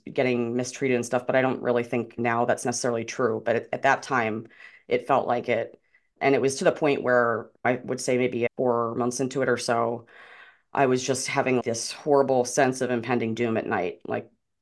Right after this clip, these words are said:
to go into work the next day. What am I gonna screw up now? And feeling like I'm a horrible surgeon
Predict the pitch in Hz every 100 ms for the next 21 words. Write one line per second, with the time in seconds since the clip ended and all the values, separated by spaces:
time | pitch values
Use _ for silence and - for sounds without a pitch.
0 | _ _ _ - - 120 120 123 117 120
1 | 110 104 104 92 - 110 92 113 117 113
2 | 113 - 117 117 - 107 117 117 - _
3 | _ _ _ - 127 143 127 123 120 127
4 | 127 127 - 117 113 110 110